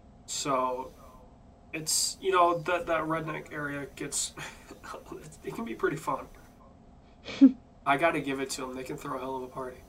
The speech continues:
Speaker 2: Mm-hmm.
Speaker 1: So, yeah.
Speaker 2: Nice, nice. I'm glad we went into the depth of Michigan. Um, oh yeah, the other thing was,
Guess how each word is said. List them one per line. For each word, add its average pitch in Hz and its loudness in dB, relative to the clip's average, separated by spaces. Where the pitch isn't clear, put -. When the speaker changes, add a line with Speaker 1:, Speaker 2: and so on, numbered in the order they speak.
Speaker 2:
Mm-hmm. 160 4
Speaker 1:
So, 135 -6
yeah. 143 -2
Speaker 2:
Nice, 330 8
nice. 214 0
I'm 170 2
glad 165 12
we 165 12
went 151 10
into 139 0
the 135 10
depth 135 12
of 127 2
Michigan. 135 6
Um, 175 12
oh 220 12
yeah, 190 12
the 170 12
other 180 12
thing 180 10
was, 160 12